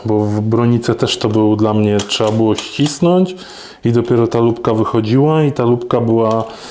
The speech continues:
mm, taka mała, jak pamiętacie, a tutaj jest E, tutaj jest jeden guziczek i wychodzi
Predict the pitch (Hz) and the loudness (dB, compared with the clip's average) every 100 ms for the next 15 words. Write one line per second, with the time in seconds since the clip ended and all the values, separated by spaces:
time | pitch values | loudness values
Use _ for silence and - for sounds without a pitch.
0 | - - - 117 107 104 104 113 - 110 | -16 -18 -6 0 2 2 0 -2 0 0
1 | 113 127 135 135 127 - 135 131 139 131 | 2 2 2 0 -2 -2 0 2 0 -2
2 | - 117 104 - - 113 107 95 - - | -2 -2 -2 -4 -2 0 0 0 -6 -18
3 | - - - - - - - - 104 104 | -20 -20 -20 -20 -20 -20 -20 -8 -4 -2
4 | 101 101 98 101 104 107 101 - 113 113 | 0 0 -2 -2 -2 0 0 -2 0 0
5 | 110 107 107 98 113 123 151 156 156 - | 0 0 0 0 -2 0 0 0 -4 -14
6 | - 113 113 113 127 113 113 113 | -4 0 0 0 0 0 2 0